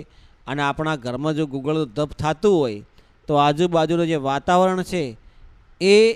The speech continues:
વાતાવરણનો માહોલ એવો બની જાય કે આજુબાજુના લોકો પણ તેનાથી સુગંધથી આજુબાજુના વાતાવરણમાં લોકોનો આનંદ પ્રસરી જાય છે. તો નકારાત્મક તો આપણા જીવનમાં કે ઘરમાં આવી જ ના શકે.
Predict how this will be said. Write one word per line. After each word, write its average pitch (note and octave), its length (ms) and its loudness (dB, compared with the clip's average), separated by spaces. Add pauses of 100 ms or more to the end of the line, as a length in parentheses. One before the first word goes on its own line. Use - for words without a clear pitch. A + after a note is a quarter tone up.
(140)
વાતાવરણનો F#3 720 2
માહોલ E3 340 2
એવો E3+ 280 4
બની F3 260 0
જાય C#3+ 280 -4
કે - 140 -12
આજુબાજુના D#3+ 640 -2
લોકો D3 320 -2
પણ E3+ 280 -6 (200)
તેનાથી D#3 460 -6
સુગંધથી D3+ 680 -8 (120)
આજુબાજુના D3+ 640 -6
વાતાવરણમાં D#3 640 -4
લોકોનો D3 400 -4
આનંદ D#3+ 360 -2 (280)
પ્રસરી F3+ 560 -2 (360)
જાય D3 400 0
છે. A#2+ 200 -12 (720)
તો F3+ 80 4
નકારાત્મક E3 720 -2
તો - 120 -4
આપણા D#3+ 320 -2
જીવનમાં D3+ 500 -4
કે D3+ 80 -12
ઘરમાં C3 500 -6 (400)
આવી A3+ 280 2
જ G3+ 80 -12
ના F3+ 180 -2
શકે. B2+ 340 -10